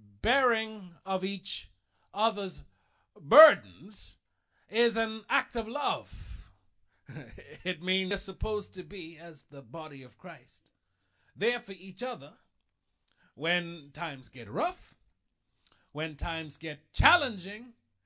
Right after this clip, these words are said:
We're supposed to be there to speak encouragement and to help each other when there is a need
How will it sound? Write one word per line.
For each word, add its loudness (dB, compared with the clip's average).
We're 4
supposed -2
to -8
be -8
there 0
to 0
speak 0
encouragement -4
and 2
to 8
help 4
each -4
other 4
when 0
there 0
is -2
a 0
need -2